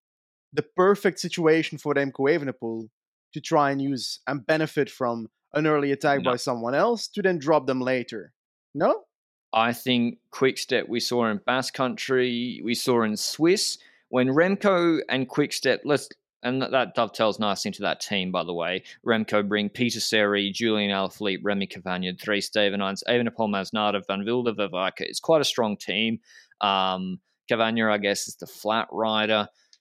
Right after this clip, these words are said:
Speaker 2: T T T should be pretty good. Uh, Masnada, there's a question mark over. Van Wilder looked good in Burgos. Vervaeke and Seri looked good in San Sebastian, where we pretty much go back to those roads here in week one.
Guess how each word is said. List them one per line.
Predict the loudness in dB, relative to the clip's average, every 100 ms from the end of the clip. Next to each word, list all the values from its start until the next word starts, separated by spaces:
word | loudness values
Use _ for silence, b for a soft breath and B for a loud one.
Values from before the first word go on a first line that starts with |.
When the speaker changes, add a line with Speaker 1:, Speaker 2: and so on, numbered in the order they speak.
| _
Speaker 2:
T | -2 -2
T | 0 -2
T | 0 0 0 0
should | -2 -4
be | -2 -4 -6 -14
pretty | -8 -6 -4 -6
good. | -2 0 2 0 -2 -14 _
Uh, | -4 -2
Masnada, | -2 -2 -2 -2 0 0 -2
there's | -4 -6
a |
question | -6 -4 -4 -6 -4
mark | -2 -2
over. | -2 -2 -4
Van | -4 -4 0
Wilder | 0 2
looked | -2 -2
good | -4
in | -4
Burgos. | -2 0 0 0 -2 -2
Vervaeke | -4 -2 -2 -2 -2 -2
and | -4 -4
Seri | 0 0 0
looked | -4 -6
good | -4
in | -4 -6
San | -8
Sebastian, | -10 -4 -2 0 -2 -2 -2 -2
where | -2 -2
we | -4
pretty | -10 -10 -8
much | -8 -4
go | -4
back | -4 -6
to | -8
those | -10 -10 -8
roads | -8 -8 -8
here | -2 -2
in | -2 -4
week | -6 -6
one. | -2 -2